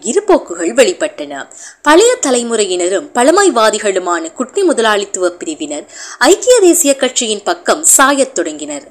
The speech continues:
இளைய தலைமுறையினரான குட்டி முதலாளிகள் பிரிவு மேலும் மேலும் கிளர்ச்சி மார்க்கத்தை நோக்கி ஈர்க்கப்பட்டனர். ஆயிரத்தி தொள்ளாயிரத்தி ஐம்பத்தி ஆறின் தோல்வி மூலம் ஐக்கிய தேசிய கட்சி பாடம் ஒன்றை கற்றுக்கொண்டது. ஐக்கிய தேசிய கட்சி குட்டி முதலாளித்துவ வகுப்பின் ஆதரவை பெற்றுக்கொள்ள விரும்பியது.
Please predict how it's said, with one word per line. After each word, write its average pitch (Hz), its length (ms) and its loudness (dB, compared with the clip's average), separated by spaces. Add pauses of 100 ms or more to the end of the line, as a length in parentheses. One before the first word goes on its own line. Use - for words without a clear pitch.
(400)
இளைய 349 300 4
தலைமுறையினரான 233 960 0
குட்டி 214 320 -6
முதலாளிகள் 175 640 -2 (360)
பிரிவு 349 380 4
மேலும் 185 440 0
மேலும் 240 380 0
கிளர்ச்சி 302 400 2
மார்க்கத்தை 208 540 0
நோக்கி 160 380 -8
ஈர்க்கப்பட்டனர். 165 920 -6 (320)
ஆயிரத்தி 226 480 0
தொள்ளாயிரத்தி 185 720 0
ஐம்பத்தி 269 500 0
ஆறின் 185 340 0
தோல்வி 226 380 0
மூலம் 160 360 -4 (300)
ஐக்கிய 359 340 4
தேசிய 320 380 4
கட்சி 202 400 -2
பாடம் 254 360 2
ஒன்றை 170 240 -2
கற்றுக்கொண்டது. 160 840 -6 (500)
ஐக்கிய 440 340 4
தேசிய 320 400 4
கட்சி 202 400 -2
குட்டி 277 340 0
முதலாளித்துவ 269 640 2
வகுப்பின் 208 520 0
ஆதரவை 214 460 2
பெற்றுக்கொள்ள 175 600 -2
விரும்பியது. 147 600 -10